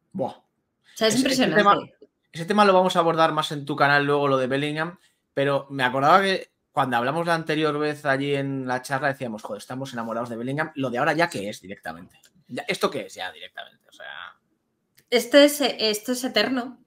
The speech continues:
Speaker 2: ya está, ya de, de amor ya es amor eterno.
Speaker 1: ¿Mancuer
Speaker 2: No
Speaker 1: está
Speaker 2: hay más.
Speaker 1: celoso de tu amor por Bellingham o?
Speaker 2: No, no, no. No.
Speaker 1: Porque va por otra ventanilla, ¿no? Ese amor.
Speaker 2: Sí, no tiene
Speaker 1: Oye,
Speaker 2: nada que ver.
Speaker 1: he dicho en la presentación que tú antes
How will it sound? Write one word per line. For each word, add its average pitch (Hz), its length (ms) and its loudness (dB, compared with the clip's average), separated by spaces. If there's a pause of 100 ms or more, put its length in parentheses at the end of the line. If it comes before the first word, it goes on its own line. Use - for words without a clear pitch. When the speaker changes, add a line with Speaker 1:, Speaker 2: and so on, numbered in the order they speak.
(120)
Speaker 2:
ya 208 80 -2
está, 208 340 -2
ya 202 220 4
de, 208 200 0
de 202 160 0
amor 214 320 0
ya 254 160 0
es 254 160 -6
amor 208 240 -2
eterno. 160 500 -8 (320)
Speaker 1:
¿Mancuer 170 400 4
Speaker 2:
No - 20 4
Speaker 1:
está 208 140 4
Speaker 2:
hay 208 60 4
más. 214 100 0
Speaker 1:
celoso 240 240 -2
de 165 100 0
tu 165 80 0
amor 185 300 4
por 180 160 0
Bellingham 208 360 -2
o? 113 360 -8
Speaker 2:
No, 156 460 2
no, 160 100 -12 (160)
no. 160 160 -20 (580)
No. 160 240 -4
Speaker 1:
Porque 135 220 -6 (200)
va 156 120 8
por 165 120 6
otra 160 200 6
ventanilla, 127 560 0
¿no? 117 160 -4
Ese 117 160 -4
amor. 95 320 -8 (520)
Speaker 2:
Sí, 131 380 -8 (600)
no 175 100 -2
tiene 175 160 2
Speaker 1:
Oye, 160 100 2
Speaker 2:
nada 147 40 -8
que 147 80 -6
ver. 143 200 -8 (520)
Speaker 1:
he 156 80 6
dicho 220 260 2
en 214 80 6
la 208 120 8
presentación 190 880 2
que 135 160 -2
tú 170 200 2
antes 202 560 2